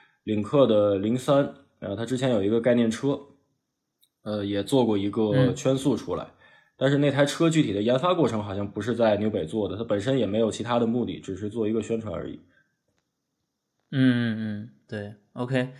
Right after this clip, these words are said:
Speaker 2: 便宜，价格便宜这件事儿哈，我想补充一下，这个非常有意思。刚才说了一千欧元一天，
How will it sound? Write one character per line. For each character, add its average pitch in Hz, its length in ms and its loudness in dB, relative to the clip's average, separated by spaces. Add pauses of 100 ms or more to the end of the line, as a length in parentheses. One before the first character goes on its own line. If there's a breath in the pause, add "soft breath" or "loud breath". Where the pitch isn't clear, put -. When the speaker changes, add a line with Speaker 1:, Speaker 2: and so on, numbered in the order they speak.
(380 loud breath)
Speaker 2:
便 131 400 -2
宜， 156 100 -2
价 151 160 4
格 160 80 2
便 127 240 -2
宜 170 60 -2
这 151 120 0
件 127 140 2
事 113 140 -2
儿 113 80 4
哈， 101 180 0
我 104 120 -2
想 104 260 -2
补 104 100 -12
充 107 240 -6
一 104 120 -4
下， 98 240 -8
这 160 120 -4
个 143 80 0
非 147 160 0
常 135 220 2
有 104 60 -4
意 107 40 -4
思。 101 220 -8
刚 101 40 -12
才 127 280 0
说 123 260 0
了 107 140 2
一 147 180 -8
千 151 320 -4
欧 151 120 0
元 135 180 0
一 127 60 -2
天， 131 480 -2